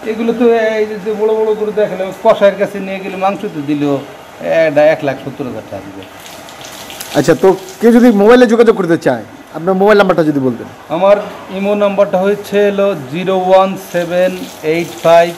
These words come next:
Speaker 1: এইট ফাইভ থ্রি জিরো ফাইভ এইট। আর পার্সোনাল আর একটি নাম্বার আছে জিরো ওয়ান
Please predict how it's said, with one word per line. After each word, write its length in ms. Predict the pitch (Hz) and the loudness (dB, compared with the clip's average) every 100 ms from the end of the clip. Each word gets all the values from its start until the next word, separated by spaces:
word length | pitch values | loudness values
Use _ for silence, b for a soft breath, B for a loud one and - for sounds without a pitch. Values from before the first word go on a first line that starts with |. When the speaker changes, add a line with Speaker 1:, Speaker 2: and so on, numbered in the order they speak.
| - | -8
Speaker 1:
এইট 240 | 156 160 147 - | -6 -6 -6 -8
ফাইভ 320 | 160 160 165 160 - - | -4 -2 -2 -6 -16 -8
থ্রি 260 | 160 170 143 | -6 -6 -6
জিরো 300 | 165 165 165 143 | -6 -4 -4 -2
ফাইভ 200 | 127 117 | -2 -4
এইট। 340 | 107 - - - - - - - - - - 127 | -8 -12 -18 -20 -20 -20 -20 -20 -20 -20 -16 -10
আর 240 | 117 - - | -6 -6 -4
পার্সোনাল 440 | 165 156 175 170 | -4 -2 -4 -2
আর 100 | 170 | 0
একটি 260 | 160 160 160 | -2 -4 -6
নাম্বার 320 | 156 151 151 | -4 -2 -2
আছে 300 | 151 147 175 135 | -4 -6 -10 -6
জিরো 260 | 135 151 151 | -4 0 2
ওয়ান 240 | 151 151 | 2 0